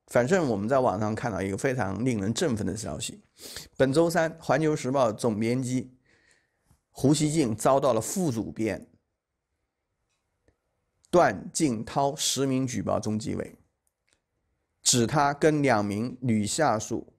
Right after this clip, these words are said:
高某和张某有婚外情，并生下了两名私生子。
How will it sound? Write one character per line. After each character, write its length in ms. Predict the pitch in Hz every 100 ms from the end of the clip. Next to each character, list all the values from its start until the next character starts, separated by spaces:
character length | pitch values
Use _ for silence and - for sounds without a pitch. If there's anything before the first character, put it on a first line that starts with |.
| -
高 280 | 156 147 143
某 260 | 110 -
和 300 | - - 107
张 300 | 113 - 135
某 200 | 135 95 -
有 200 | 110 87
婚 200 | - 127
外 180 | 131 107
情， 380 | - 69 64 -
并 260 | 165 120 131
生 300 | - 143 139
下 160 | 135
了 200 | 104 62 -
两 240 | 123 98
名 260 | 82 87 82 -
私 220 | - 110
生 200 | 104 101
子。 200 | -